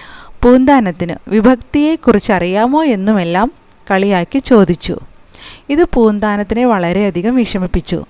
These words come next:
അദ്ദേഹം തിരിച്ചുപോയി. അന്നു രാത്രി മേൽപ്പത്തൂരിന് വാദം വീണ്ടും കൂടുകയുണ്ടായി.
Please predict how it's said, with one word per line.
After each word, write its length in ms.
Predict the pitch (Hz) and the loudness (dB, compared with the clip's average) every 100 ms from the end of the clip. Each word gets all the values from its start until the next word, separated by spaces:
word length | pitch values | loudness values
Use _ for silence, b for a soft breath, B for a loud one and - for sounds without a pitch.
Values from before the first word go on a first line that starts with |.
| - | -10
അദ്ദേഹം 480 | 202 180 185 170 240 - | -8 -2 -2 -2 -6 -4
തിരിച്ചുപോയി. 680 | 208 180 170 - 214 175 - _ _ B B B B B - | -4 -2 0 0 2 0 -4 _ _ B B B B B -2
അന്നു 280 | 240 254 320 | 0 2 2
രാത്രി 400 | 247 180 175 175 - | 2 0 -2 -6 -4
മേൽപ്പത്തൂരിന് 720 | 202 196 - - 196 185 202 | -2 0 0 0 2 2 2
വാദം 460 | 277 220 185 180 226 | 4 6 4 2 2
വീണ്ടും 380 | 240 185 175 220 262 | 0 -2 -2 -2 2
കൂടുകയുണ്ടായി. 880 | 226 180 180 180 175 165 165 165 | 4 4 2 0 -2 -4 -6 -6